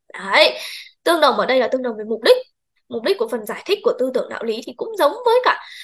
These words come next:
mục đích của luận điểm một trong hiện tượng đời sống thôi. Đó, bây giờ tiếp tục nhá,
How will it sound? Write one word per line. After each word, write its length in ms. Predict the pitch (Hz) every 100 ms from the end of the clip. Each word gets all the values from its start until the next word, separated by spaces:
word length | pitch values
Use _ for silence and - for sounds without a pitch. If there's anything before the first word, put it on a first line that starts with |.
| - -
mục 180 | 262 415
đích 100 | 494
của 100 | 233
luận 160 | 240 226
điểm 240 | 208 220
một 140 | 240 247
trong 140 | 320
hiện 160 | 311 -
tượng 140 | 269
đời 140 | 254 240
sống 180 | 240 247
thôi. 240 | 330 339 403 - _ _ _ _ _
Đó, 340 | - 190 311 339 - - - - _
bây 100 | 277
giờ 80 | 233
tiếp 120 | 370 381
tục 140 | 302 240
nhá, 200 | 277